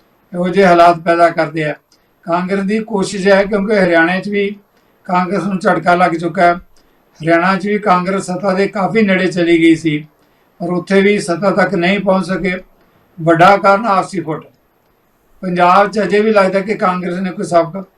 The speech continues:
ਸਿੱਖਿਆ ਨਹੀਂ ਲੱਗਦਾ। ਆਪਾਂ ਜਿੱਦਾਂ ਲੁਧਿਆਣਾ ਪੱਛਮੀ ਦਾ ਇਲੈਕਸ਼ਨ ਦਾ ਜ਼ਿਕਰ ਕਰਦੇ ਹਾਂ, ਉੱਥੇ ਜਾਣੀ ਵੋਟਾਂ ਪੈਣ ਤੱਕ ਜਿਹੜਾ ਉਮੀਦਵਾਰ ਸੀ ਉਹ ਵੀ ਆਪਣੇ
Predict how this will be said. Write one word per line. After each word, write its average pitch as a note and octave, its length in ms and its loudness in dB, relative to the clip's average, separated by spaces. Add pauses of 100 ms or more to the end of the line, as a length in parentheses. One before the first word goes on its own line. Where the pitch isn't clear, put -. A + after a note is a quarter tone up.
(380)
ਸਿੱਖਿਆ G3+ 440 -2
ਨਹੀਂ F#3+ 140 -2
ਲੱਗਦਾ। E3+ 320 2
ਆਪਾਂ F3+ 260 -2
ਜਿੱਦਾਂ E3+ 300 -4
ਲੁਧਿਆਣਾ E3 440 -2
ਪੱਛਮੀ F3 400 -10
ਦਾ F3+ 220 -8 (400)
ਇਲੈਕਸ਼ਨ E3 320 -4
ਦਾ E3+ 140 4
ਜ਼ਿਕਰ E3+ 320 0
ਕਰਦੇ E3 320 4
ਹਾਂ, D#3+ 200 0 (720)
ਉੱਥੇ G#3 360 2
ਜਾਣੀ F#3+ 260 0
ਵੋਟਾਂ F#3 480 0
ਪੈਣ F3+ 400 0
ਤੱਕ F3+ 220 2
ਜਿਹੜਾ F3+ 400 0
ਉਮੀਦਵਾਰ F3 560 0
ਸੀ E3 360 -2 (680)
ਉਹ F3 120 -4
ਵੀ G#3 120 0
ਆਪਣੇ F#3 320 2